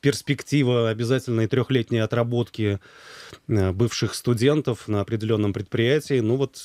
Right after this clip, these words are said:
именно такой способ найден, м, э, Госсоветом Республики Китар-, Татарстан, чтобы пополнить ряды, э, недостающие кадров. Как вы оцениваете это предложение?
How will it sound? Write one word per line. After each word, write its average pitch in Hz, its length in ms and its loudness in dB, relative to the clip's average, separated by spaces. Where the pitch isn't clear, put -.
именно 127 420 2
такой 123 300 0
способ - 420 -4
найден, 107 460 0
м, 98 380 -4
э, 95 320 -4
Госсоветом 110 560 0
Республики 110 440 -2
Китар-, 107 300 -2
Татарстан, 117 640 -2
чтобы 104 480 -4
пополнить 131 720 4
ряды, 110 580 0
э, 98 240 -8
недостающие 113 760 2
кадров. 98 560 -4
Как 120 180 0
вы 104 100 0
оцениваете 98 500 -4
это - 100 -10
предложение? 104 520 -2